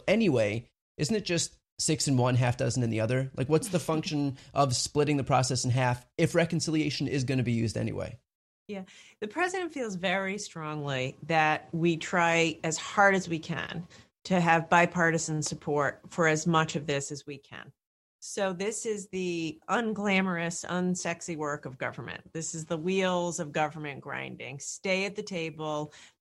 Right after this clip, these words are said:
Speaker 2: do the people's work, try to find compromise. And so, look, at, if, if at the end of the day, as you say, we have to do it on party lines,
Speaker 1: Yeah.
Speaker 2: we may do that. But at the moment, right now, in April,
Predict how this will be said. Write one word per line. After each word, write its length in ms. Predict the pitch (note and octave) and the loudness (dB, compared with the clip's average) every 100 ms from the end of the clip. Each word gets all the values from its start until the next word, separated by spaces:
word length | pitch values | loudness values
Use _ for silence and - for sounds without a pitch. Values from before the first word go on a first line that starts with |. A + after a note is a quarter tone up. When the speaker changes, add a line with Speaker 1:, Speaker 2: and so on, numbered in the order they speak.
| D#3+ | -4
Speaker 2:
do 200 | G3 G3+ | 0 2
the 80 | G#3 | 2
people's 420 | G#3 F3+ F3+ F3 | -2 -2 -4 -4
work, 600 | D#3 D3+ D3 C#3+ - - _ _ _ | -2 0 0 -2 -8 -20 _ _ _
try 400 | - - F#3 F3 | -16 0 4 4
to 80 | F3+ | 2
find 320 | F3+ E3 D3+ | -4 -6 -6
compromise. 920 | D#3+ D3 D3 D3+ C#3+ E2+ F2+ C#3 - - _ _ _ | -6 -8 -8 -10 -8 -8 -8 -10 -12 -16 _ _ _
And 180 | G3 G#3 | -8 -6
so, 440 | G#3 G#3+ G#3 - _ | -4 -2 -4 -6 _
look, 220 | - F3+ - | 0 0 0
at, 160 | D3+ | -6
if, 160 | - - G3 | -8 -6 -8
if 280 | - G#3+ A#3 | 2 2 2
at 100 | C4+ | 0
the 120 | C4+ | 0
end 200 | A#3+ A#3+ | 0 0
of 100 | B3 | -2
the 80 | B3 | -4
day, 460 | A3 G3+ F3+ F3+ F3+ | -2 0 0 -2 -2
as 220 | F#3 F3 | -4 -4
you 160 | F#3 F#3+ | -2 -2
say, 600 | F#3 F3 E3 E3+ F#3 F#3 _ _ _ _ _ | -4 -2 0 0 -4 -10 _ _ _ _ _
we 140 | D#3+ E3 | -10 -6
have 240 | D#3+ E3 | -2 -2
to 140 | - E3+ _ _ | -4 -12 _ _
do 220 | F#3+ F3+ | -2 0
it 80 | F3+ | 0
on 280 | E3+ E3+ E3+ _ | 0 -2 -6 _
party 300 | F#3 F3+ F#3 | -2 0 0
lines, 720 | F3 D#3+ D#3+ D#3+ E3 - - _ _ | 0 0 0 -2 -4 -6 -12 _ _
Speaker 1:
Yeah. 200 | G#2+ G#2+ - - | -6 -6 -8 -4
Speaker 2:
we 220 | F#3 F#3+ | 0 4
may 200 | F#3 F3 | 4 4
do 200 | E3 D#3+ | 2 0
that. 260 | C#3+ F2+ - _ | 0 -4 -6 _
But 100 | F#3 | -2
at 160 | F#3 G#3 | 0 -2
the 80 | C#4 | -2
moment, 460 | C#4+ B3 A#3+ B3 - | -4 -4 -4 -10 -6
right 240 | G3+ G#3+ | -6 -4
now, 380 | G#3 G3+ G3+ G3+ | -2 -2 0 -2
in 160 | G3+ | -4
April, 640 | C4 G3 F#3+ G3 F3+ F3+ | -2 -4 -4 -2 0 0